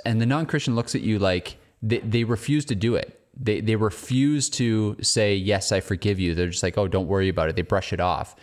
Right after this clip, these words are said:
and then stick to it and say, "No, no, no. I, will you forgive me? I'm, I'm sorry. I'm, I'm trying to repent here." It's weird to them. But once again, it shows that there's something different. It shows that we are still caught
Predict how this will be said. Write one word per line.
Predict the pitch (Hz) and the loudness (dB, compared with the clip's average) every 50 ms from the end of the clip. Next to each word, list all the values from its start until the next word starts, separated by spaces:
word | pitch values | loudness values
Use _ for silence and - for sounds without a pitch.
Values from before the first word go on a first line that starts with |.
| - - - - - | -20 -20 -20 -12 -6
and | - 92 107 | -2 0 2
then | 123 131 131 - - | 2 2 0 -2 -2
stick | - - - 135 127 - | -4 -2 -2 -2 -2 0
to | - 143 170 | -2 -2 -2
it | - - | -2 -6
and | - 104 | -6 -4
say, | - 101 101 | 0 0 0
"No, | 104 113 127 135 143 | 2 2 0 2 2
no, | 147 139 | 0 0
no. | 104 78 - - - - | -2 -2 -4 -8 -6 -4
I, | 98 98 - - - | -4 -4 -4 -6 -8
will | - 98 101 110 117 127 | -6 -2 0 2 2 2
you | 127 120 123 117 | 2 2 0 -2
forgive | - - 107 95 110 110 104 | -2 -2 -2 0 0 0 0
me? | - 85 87 | -2 -2 -2
I'm, | 87 85 85 82 - | -2 -2 -2 -2 -2
I'm | 90 90 92 87 | -2 -2 0 0
sorry. | - - 98 98 101 92 80 - - 87 | 0 0 0 2 2 0 0 -2 -4 -4
I'm, | 90 87 90 - | -6 -6 -6 -6
I'm | - - 87 - | -4 -4 -4 -4
trying | - 98 87 90 | -2 -2 0 -2
to | 87 - | -2 -2
repent | - 87 - - - 95 87 - | -4 -6 -4 -2 -4 -4 -4 -4
here." | - - 76 71 - - - - - - - - _ _ - - - - - - - | -4 -4 -4 -4 -4 -8 -14 -20 -20 -20 -20 -20 _ _ -20 -20 -20 -20 -16 -6 -2
It's | - 110 - | -2 -2 0
weird | 113 110 120 143 220 302 - - | 0 2 2 2 2 0 0 -2
to | 135 | -2
them. | 90 90 80 73 65 - 113 - _ _ - | -2 -2 -4 -4 -6 -8 -10 -14 _ _ -2
But | 123 131 143 - - - | -2 -2 -2 -2 -4 -2
once | 143 160 160 165 | -2 -2 -2 -2
again, | 151 143 170 156 127 | -4 -2 -2 -2 -2
it | - - | -2 -4
shows | - - - 131 135 156 151 135 | -4 -2 0 0 2 2 0 0
that | 139 - | -2 0
there's | 113 107 - - | 0 -2 0 0
something | - 120 117 - - 107 98 90 | 0 0 -2 -2 -2 -2 0 0
different. | 104 113 - - - 69 - - | 0 -2 -2 -4 -6 -6 -4 -6
It | 85 - - | -6 -4 -4
shows | - - 120 123 127 131 113 110 | -2 0 2 2 2 0 0 0
that | 110 101 101 - - - - - - - - | 0 0 0 -2 -4 -12 -20 -20 -20 -10 -2
we | 107 110 123 131 131 - - | 0 2 2 2 0 -2 -2
are | 113 120 139 156 156 151 135 117 - - - _ _ _ _ - | 0 2 2 2 2 2 0 -2 -4 -10 -20 _ _ _ _ -10
still | - - - - - 113 107 104 98 95 92 90 - - - | -6 -4 -2 -2 0 2 2 4 4 2 2 0 -4 -8 -12
caught | - - - 92 85 80 - | -10 -4 -2 -2 -2 -2 -4